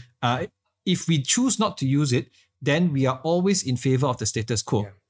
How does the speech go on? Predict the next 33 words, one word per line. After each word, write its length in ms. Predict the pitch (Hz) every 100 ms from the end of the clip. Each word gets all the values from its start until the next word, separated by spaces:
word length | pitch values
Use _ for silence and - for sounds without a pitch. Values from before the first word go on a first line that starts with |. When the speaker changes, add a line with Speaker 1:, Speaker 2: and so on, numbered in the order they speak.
| _ _ -
Speaker 1:
So 180 | 180
this 300 | 156 269 294
may 140 | 170 170
not 260 | 233 277
be 80 | 147
something 380 | 139 151 147 190
which 260 | 127 - 127
resonates 540 | 135 135 147 170 -
with, 220 | 120 110 -
um, 360 | 110 110 107 123
American 400 | 123 131 131 139
listeners, 340 | 127 - 151
for 200 | - 107
example. 420 | 107 107 101 110
Speaker 2:
Yeah. 80 | 110 - _ _
Speaker 1:
Uh, 120 | 139 127
but 100 | 143
I 80 | 165
think 220 | 262 214
in, 400 | 143 139 139 - 147
in 200 | 143 135
Malaysia, 580 | 131 131 - 120 151 - _ _
uh, 280 | 127 123 120
the 320 | 120 127 127 127
easy 320 | 170 165 208
example 400 | 139 139 139 175
is 140 | 135 - _ 170
if 200 | 160 147
you 120 | 143
do 160 | 131
not 180 | 147 208
speak 240 | - 175 147
up, 240 | 180 -